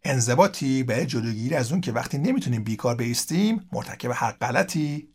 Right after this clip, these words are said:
نشیم.» خطای عمل حتی در تحصیل کرده ترین جوامع هم وجود داره. اگه بیماری مریض با اطمینان کامل تشخیص داده نشه و دکترها مجبور باشن بین مداخله کردن، یعنی تجویز درمان، یا منتظر موندن یکی رو انتخاب کنن،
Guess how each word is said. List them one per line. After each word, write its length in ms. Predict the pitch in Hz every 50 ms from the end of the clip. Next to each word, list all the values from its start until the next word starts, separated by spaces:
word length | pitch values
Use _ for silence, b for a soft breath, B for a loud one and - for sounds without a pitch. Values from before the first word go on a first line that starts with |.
| _
نشیم.» 440 | 139 123 120 - - - - - - _ _ _ _ _ _ _ _ _ _ _ -
خطای 240 | - 180 180 233 294
عمل 520 | 311 180 175 175 208 208 196 185 180 170
حتی 260 | 165 - - 170 202
در 160 | 175 170 139 131
تحصیل 500 | - - 139 131 - - - 143 131 123
کرده 280 | - 143 139 131 127
ترین 240 | 123 123 127 135 131
جوامع 420 | 113 131 131 131 127 127 156 233
هم 360 | 208 165 156 156 156 143 117 107
وجود 260 | 104 - 120 - -
داره. 220 | - - - - - - - _ _
اگه 180 | - 226 226 311
بیماری 360 | 233 185 165 156 156 190 233
مریض 500 | 214 165 131 123 156 185 156 123 98 -
با 120 | - - -
اطمینان 400 | 123 - - 127 120 139 214 -
کامل 380 | - - - 123 117 120 160
تشخیص 500 | 180 - - 123 - - - - - -
داده 180 | 131 113 123 131
نشه 480 | 135 143 139 120 - - - - - _ _ _ -
و 100 | 113 117 -
دکترها 360 | 113 113 - - 117 123 147
مجبور 360 | 147 117 113 110 - 185 156
باشن 360 | 127 101 - - 107 101 - - _ _ _ _ _ -
بین 200 | 180 247 262 294
مداخله 460 | 233 151 127 127 113 - - 110 110
کردن، 600 | - - 113 110 107 101 127 131 135 123 107 98 -
یعنی 160 | 110 107 117 120
تجویز 480 | - - 117 120 113 120 123 131 139 123
درمان، 560 | 123 110 107 107 104 110 120 120 107 104 101 - _ _ -
یا 80 | 143 127
منتظر 440 | 135 139 120 - 127 123 131 131
موندن 400 | 131 131 131 131 123 180 226 240
یکی 160 | 208 - - 127
رو 60 | 120
انتخاب 400 | 123 120 127 - - 139 131 -
کنن، 600 | - 156 151 160 175 185 190 196 202 202 202